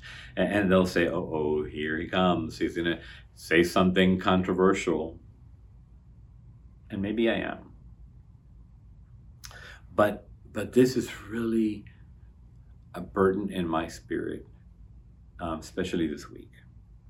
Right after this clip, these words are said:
The Holy Spirit gives clarity for the mission.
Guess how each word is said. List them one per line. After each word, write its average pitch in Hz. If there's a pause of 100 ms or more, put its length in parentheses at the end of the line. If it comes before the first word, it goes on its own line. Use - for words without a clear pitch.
(540)
The 95
Holy 113
Spirit 92
gives -
clarity 92 (200)
for 76
the 76
mission. -